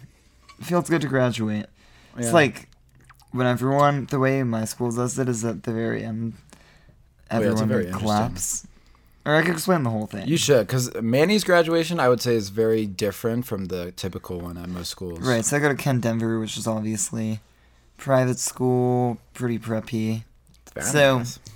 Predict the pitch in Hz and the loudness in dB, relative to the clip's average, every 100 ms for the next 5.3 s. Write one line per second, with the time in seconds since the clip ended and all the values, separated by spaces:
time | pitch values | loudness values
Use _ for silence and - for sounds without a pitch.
0 | - - 131 123 127 131 147 143 123 120 | -14 -2 0 0 -2 0 0 0 -2 -2
1 | 127 - - - - 139 143 - 156 131 | -4 -10 -20 -20 0 4 4 4 2 2
2 | 120 120 117 113 110 110 110 - 117 110 | 2 2 2 0 2 0 -2 -6 -4 -2
3 | 110 - 120 110 110 110 110 113 110 92 | -2 -6 -6 -4 -6 -6 -6 -6 -6 -4
4 | 90 98 107 85 90 - 90 87 90 82 | -2 0 0 0 -4 -4 -4 -4 -6 -6
5 | 78 - | -10 -16